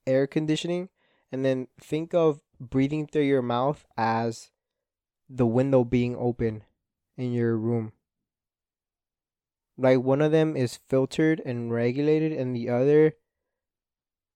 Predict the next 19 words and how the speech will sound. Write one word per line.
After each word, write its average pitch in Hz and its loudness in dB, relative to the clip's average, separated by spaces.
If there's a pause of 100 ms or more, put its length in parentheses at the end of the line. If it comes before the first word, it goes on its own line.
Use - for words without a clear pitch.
(400)
w-, - -12
is 135 0
just 135 -2 (220)
air 123 2
coming 123 -6
in. 113 -6 (1400)
Like, 127 0
that's 131 0
the 131 -4
way 120 -2 (460)
I 123 -10
think 131 -12
you 151 -10
should 139 -4
be 131 -4
thinking 123 -6
about 143 2
it. 170 -2 (1400)
So, 123 -2